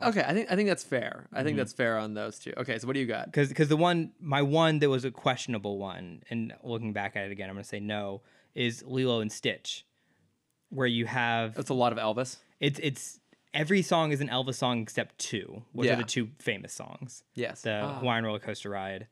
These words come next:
Speaker 1: Such a beautiful song.
Speaker 2: and, um, uh, Mai Li-, Mai Likilo Kaye.
Speaker 1: Yeah.
Speaker 2: Yeah, we'll go with that.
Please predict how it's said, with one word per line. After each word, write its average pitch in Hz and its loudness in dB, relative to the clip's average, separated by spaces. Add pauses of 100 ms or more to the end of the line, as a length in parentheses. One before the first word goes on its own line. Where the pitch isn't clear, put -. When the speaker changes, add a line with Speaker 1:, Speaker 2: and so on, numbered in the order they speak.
Speaker 1:
Such - -18
a - -20
beautiful - -20
song. - -20
Speaker 2:
and, 104 -6
um, 95 -8 (1080)
uh, 104 -6
Mai 101 -8
Li-, 101 -10 (960)
Mai 110 -4
Likilo 107 -6 (340)
Kaye. 117 -4 (520)
Speaker 1:
Yeah. 127 2
Speaker 2:
Yeah, 104 -4
we'll 107 -8
go 107 -8
with 101 -10
that. 95 -10